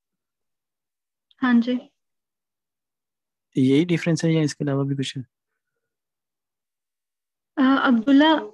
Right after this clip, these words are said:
Speaker 1: मैं अभी जब से आया ना मैं यही बात करी actually कि आपने function मेथड तकरीबन एक चीज़ है, आपने अभी उसके ज़्यादा difference पे नहीं जानी। मेरे ख्याल से आप लोगों ने
Speaker 2: जी।
Speaker 1: कुछ discuss किया भी था, मैंने last कुछ lectures में मैं नहीं थी,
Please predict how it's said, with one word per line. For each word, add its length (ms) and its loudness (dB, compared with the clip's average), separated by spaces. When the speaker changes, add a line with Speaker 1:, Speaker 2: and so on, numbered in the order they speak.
Speaker 1:
मैं 460 4
अभी 380 2
जब 260 2
से 160 -4
आया 180 0
ना 80 2
मैं 140 4
यही 180 4
बात 200 -2
करी 280 2
actually 460 0
कि 140 4
आपने 500 0
function 540 0
मेथड 540 0
तकरीबन 560 0
एक 200 -4
चीज़ 220 0
है, 60 -2
आपने 320 0
अभी 200 2
उसके 640 0
ज़्यादा 320 0
difference 360 -2
पे 60 0
नहीं 140 4
जानी। 220 -4
मेरे 180 0
ख्याल 240 -2
से 140 -4
आप 160 -2
लोगों 240 0
ने 100 4
Speaker 2:
जी। 220 -8
Speaker 1:
कुछ 160 -2
discuss 260 -4
किया 340 -4
भी 140 -2
था, 280 -4
मैंने 400 2
last 280 -2
कुछ 240 -4
lectures 400 -2
में 80 0
मैं 160 0
नहीं 180 -4
थी, 200 -14